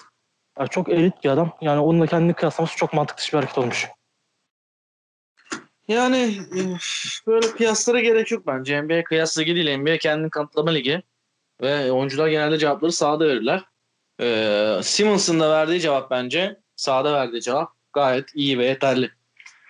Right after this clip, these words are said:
Speaker 2: Onun için
Speaker 1: Evet.
Speaker 2: respect diyorum, e, Simmons'ın cevabı için.
Speaker 1: Ya evet, ben de saygı duyuyorum ama böyle polemiklere gerek yok. Sezon sonunda oturulur. İşte en iyisi hangisiyse ona ödül verilir. Hani böyle ya şey yapmaya,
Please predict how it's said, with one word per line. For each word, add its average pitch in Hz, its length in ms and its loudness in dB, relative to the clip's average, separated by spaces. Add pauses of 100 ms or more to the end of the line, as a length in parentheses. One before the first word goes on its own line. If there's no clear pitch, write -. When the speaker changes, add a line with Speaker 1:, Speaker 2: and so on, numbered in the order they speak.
(400)
Speaker 2:
Onun 160 200 0
için 180 400 0
Speaker 1:
Evet. - 180 -4 (1080)
Speaker 2:
respect 160 480 0
diyorum, 131 320 0 (360)
e, 113 320 0
Simmons'ın 127 520 0
cevabı 123 320 2
için. - 260 -6 (920)
Speaker 1:
Ya - 140 0
evet, 170 420 0
ben 175 120 2
de 160 40 2
saygı 135 280 0
duyuyorum 135 260 2
ama 170 220 2 (360)
böyle 247 140 2
polemiklere 196 500 2
gerek 165 260 2
yok. 127 180 -4
Sezon 196 280 2
sonunda 165 500 2
oturulur. 160 480 2 (400)
İşte - 160 -10
en 196 180 4
iyisi 165 240 0
hangisiyse 170 400 0
ona 160 200 2
ödül 156 320 4
verilir. 135 220 2
Hani 143 180 2
böyle 147 280 4 (500)
ya 143 240 2
şey 160 160 0
yapmaya, 160 360 0